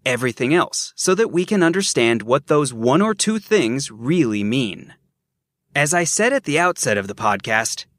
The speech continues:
it's actually very hard to define exactly what math is. But I think these couple of paragraphs do a pretty darn good job. The big takeaway message is that at its heart, math is not just about numbers, formulas, or shapes. It's about studying the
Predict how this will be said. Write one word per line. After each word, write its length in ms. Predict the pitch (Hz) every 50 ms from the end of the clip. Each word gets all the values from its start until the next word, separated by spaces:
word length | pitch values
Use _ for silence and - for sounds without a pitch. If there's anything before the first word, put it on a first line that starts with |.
| _ -
it's 180 | 147 151 147 -
actually 540 | 175 180 220 - - - 240 240 240 240 233
very 400 | 175 123 120 165 196 214 220 170
hard 300 | 139 160 - 120 - -
to 100 | - 127
define 420 | 135 131 - 135 110 104 110 135
exactly 640 | 160 165 135 104 101 110 113 110 113 - - 143
what 240 | 139 120 113 120 -
math 320 | 120 127 104 98 98 - 156
is. 480 | 156 139 101 73 - - - - - _ _ _ _ -
But 100 | 135 143
I 100 | 160 170
think 380 | - - - 247 269 - -
these 220 | - 196 202 190 -
couple 280 | - 175 - - 143
of 140 | 127 202 -
paragraphs 560 | - 190 202 165 110 107 107 101 101 - -
do 160 | - 156 170
a 60 | 175 160
pretty 320 | - - 190 214 247 226
darn 260 | 165 165 160 160 147
good 180 | 123 131 120 107
job. 360 | 101 135 156 143 104 80 - _ _ _ _ _ _ -
The 120 | - 139 135
big 320 | 139 175 220 254 220 196
takeaway 540 | - - - 202 202 - 156 127 113 104 101
message 460 | 98 98 87 - - 92 98 104 - -
is 120 | - 131 123
that 180 | 135 131 - - -
at 160 | 143 160 190
its 160 | 208 202 -
heart, 360 | - - 120 110 104 - - _ _
math 360 | - 113 123 165 196 226 - -
is 160 | 254 190 135
not 220 | 123 160 180 -
just 220 | - 139 147 - 143
about 220 | 135 143 147 120
numbers, 540 | 113 117 139 143 143 143 143 135 139 135 -
formulas, 580 | - - 147 143 139 135 127 127 131 127 123
or 80 | 127 117
shapes. 640 | 113 - - 185 135 90 - - - - - - _ _ _ _ -
It's 140 | - 139 -
about 280 | 160 160 160 156 - -
studying 640 | - - - - 165 160 175 190 208 214 214 214 190
the 160 | 143 127